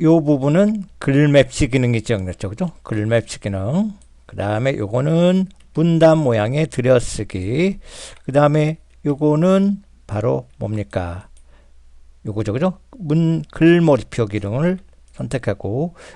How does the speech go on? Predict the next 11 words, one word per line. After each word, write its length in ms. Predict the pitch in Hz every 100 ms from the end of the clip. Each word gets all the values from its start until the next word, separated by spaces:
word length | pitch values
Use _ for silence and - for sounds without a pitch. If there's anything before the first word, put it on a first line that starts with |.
| - 139
요 300 | 151 160 156
기능은, 600 | 156 139 127 107 95 90 - - _ - -
요거는 800 | 113 113 120 139 175 190 208 202 - - - _ _
이쪽에서 1040 | 107 - 120 104 107 101 151 160 175 180 - _ _ - - - _ -
서식에서 920 | - - 131 - - 95 - 131 143 - - - - _ _ - - -
요거죠, 280 | 110 98 -
그죠? 280 | 101 165 165 - _ _ -
요거, 540 | 87 90 107 175 - - - - - - -
그것도 480 | - - 104 143 160 - _ - _ -
글머리 640 | 127 131 143 135 131 117
기호로 460 | - 95 98 156